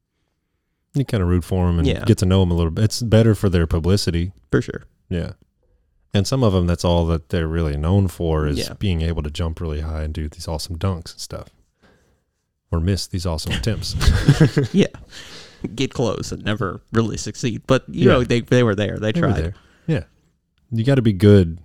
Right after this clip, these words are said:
Speaker 1: really good, to at least even get invited to
Speaker 2: Yeah,
Speaker 1: that kind
Speaker 2: for
Speaker 1: of thing.
Speaker 2: sure.
Speaker 1: So,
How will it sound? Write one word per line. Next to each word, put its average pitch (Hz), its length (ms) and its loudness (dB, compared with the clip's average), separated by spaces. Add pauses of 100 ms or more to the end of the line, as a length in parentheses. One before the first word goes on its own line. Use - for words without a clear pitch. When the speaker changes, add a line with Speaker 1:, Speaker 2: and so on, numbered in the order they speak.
(640)
Speaker 1:
really 95 340 4
good, 80 320 0
to 92 180 -2
at 82 80 -2
least 87 260 -2 (680)
even 92 480 -2
get 87 120 0
invited 85 440 0
to 90 40 2
Speaker 2:
Yeah, 143 140 4
Speaker 1:
that 80 80 -4
kind 87 140 -2
Speaker 2:
for 92 60 0
Speaker 1:
of - 60 -2
thing. - 120 -6
Speaker 2:
sure. - 160 -6 (920)
Speaker 1:
So, 71 300 -6